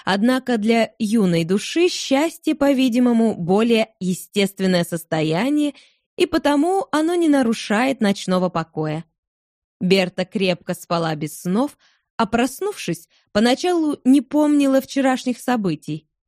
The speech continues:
Внезапно память к ней вернулась, и она потянулась в кровати с удовлетворённым вздохом. Лёжа в кровати, она размышляла о своём счастье.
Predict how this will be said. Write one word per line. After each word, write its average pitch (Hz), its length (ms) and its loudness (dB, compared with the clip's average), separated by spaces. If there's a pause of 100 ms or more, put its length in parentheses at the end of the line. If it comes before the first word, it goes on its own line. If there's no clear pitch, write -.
(340)
Внезапно 185 640 2
память 170 400 -4
к - 60 -12
ней 165 180 -2
вернулась, 170 640 -2 (180)
и 254 120 2
она 311 240 -2
потянулась 262 600 0
в - 60 -20
кровати 214 540 -2
с - 100 -8
удовлетворённым 196 960 2
вздохом. 165 680 -2 (840)
Лёжа 180 380 2
в - 80 -12
кровати, 175 680 -4 (300)
она 277 240 4
размышляла 262 840 2
о 220 80 -6
своём 233 400 2
счастье. 175 800 -4